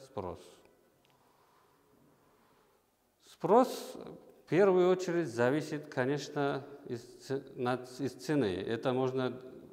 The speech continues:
э, из определения понять. Итак,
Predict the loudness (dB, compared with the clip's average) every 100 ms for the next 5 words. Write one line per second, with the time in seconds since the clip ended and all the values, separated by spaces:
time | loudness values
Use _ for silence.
0 | -20 -20 -18 -14 -10 -6 -6 -4 -6 -8
1 | -14 -20 -20 -20 -20 _ _ _ _ _
2 | -10 -6 -4 -2 -2 -2 -4 -2 0 0
3 | 0 -2 -6 -14 -20 -8 -4 -2 -4 -10
4 | -20 -20 -20 _ _ _ _ _ _ _
5 | -20 _ -16 -2 0 0 -2